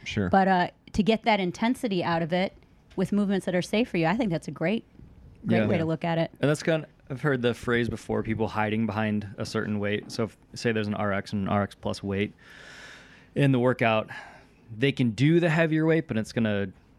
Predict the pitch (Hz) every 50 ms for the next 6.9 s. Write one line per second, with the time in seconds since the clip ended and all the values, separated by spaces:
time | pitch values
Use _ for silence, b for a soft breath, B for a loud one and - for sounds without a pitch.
0 | _ - - 120 117 113 113 113 - - 127 117 113 110 110 110 110 104 - -
1 | - 113 98 101 98 - - 101 98 101 104 113 117 110 - - - 131 127 123
2 | - 131 117 110 - _ - 117 113 113 110 107 107 104 101 101 104 101 _ _
3 | _ _ _ _ - 120 123 - - 143 139 127 113 - - 120 113 117 120 -
4 | - 120 123 120 107 _ - 123 123 120 117 113 120 120 113 - _ _ - -
5 | - - 113 110 107 - 110 104 104 101 - 107 107 - - 117 110 113 110 110
6 | 107 98 95 92 107 - - - - 98 90 90 92 101 92 - - -